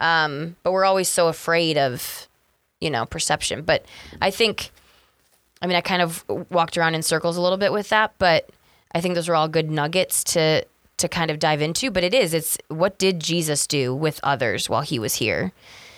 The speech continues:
And what allowed him to do that was his relationship with God. And that he, so going kind of almost backwards, going from loving others to loving God, I mean,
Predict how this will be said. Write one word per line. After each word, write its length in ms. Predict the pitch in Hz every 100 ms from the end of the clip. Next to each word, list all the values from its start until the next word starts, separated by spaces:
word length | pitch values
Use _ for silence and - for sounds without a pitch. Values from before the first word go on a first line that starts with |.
| - _
And 240 | - 190 185
what 140 | 180
allowed 320 | 160 160 175 185
him 80 |
to 80 | 165
do 200 | 156 156
that 320 | 151 143 147 156
was 360 | 156 160 151
his 180 | 160 151
relationship 600 | 120 120 123 117 - -
with 200 | 110 -
God. 420 | - 55 55 - - _ _ _ _ -
And 160 | 170
that 160 | 160 151
he, 400 | 170 160 156 147 - _ _ _ _
so 160 | -
going 300 | 165 165 156
kind 200 | - 165
of 80 | 156
almost 300 | 156 139 -
backwards, 880 | 160 156 160 139 113 90 90 - - _ - - _ _
going 180 | 156 151
from 180 | 151 156
loving 260 | 151 151
others 260 | 147 139 143
to 100 | 151
loving 260 | 147 135 139
God, 420 | 156 139 113 - - -
I 60 |
mean, 260 | 165 165 160